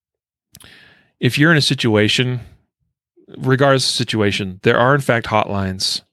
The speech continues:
out there that you can contact and you can get help. There's programs to get women out of situations, to get them away from abusive spouses or partners. Uh, there's funding available to assist with this kind of stuff. You know, there, there, there's all, all kinds of things.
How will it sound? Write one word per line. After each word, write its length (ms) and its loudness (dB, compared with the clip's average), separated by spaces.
out 220 -2
there 340 -2
that 100 0
you 180 4
can 120 -6
contact 680 0
and 200 -4
you 100 4
can 160 -6
get 160 0
help. 240 -8
There's 140 0
programs 480 2
to 100 0
get 220 2
women 320 2
out 140 2
of 60 -2
situations, 680 -2
to 100 -6
get 160 -2
them 140 -2
away 360 2
from 160 -4
abusive 380 0
spouses 680 -2
or 60 -4
partners. 560 -4
Uh, 300 0
there's 240 -2
funding 400 0
available 380 2
to 80 2
assist 340 0
with 80 -16
this 160 -4
kind 180 -4
of 80 -4
stuff. 500 -2
You 120 -4
know, 220 -2
there, 160 0
there, 160 0
there's 300 2
all, 160 2
all 180 -4
kinds 320 -2
of 100 -2
things. 540 -4